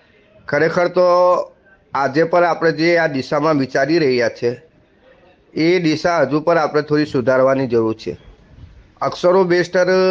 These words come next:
ઇતિહાદની, એકતાની જ્યારે મુસ્લિમ સમાજની અંદર વાત આવે છે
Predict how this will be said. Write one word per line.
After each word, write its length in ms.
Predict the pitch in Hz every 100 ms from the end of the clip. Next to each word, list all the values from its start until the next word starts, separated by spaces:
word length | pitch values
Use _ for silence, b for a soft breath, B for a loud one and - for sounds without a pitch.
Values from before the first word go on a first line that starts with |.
| 185 180 - _ _ -
ઇતિહાદની, 840 | 151 - 139 156 170 165 170 165
એકતાની 760 | 139 - 160 156 160 160 160 - _ -
જ્યારે 220 | 135 143
મુસ્લિમ 400 | 151 139 - 151
સમાજની 440 | 143 143 139 139 151
અંદર 200 | 147 147
વાત 280 | 135 131 131
આવે 240 | 117 143
છે 300 | 143 113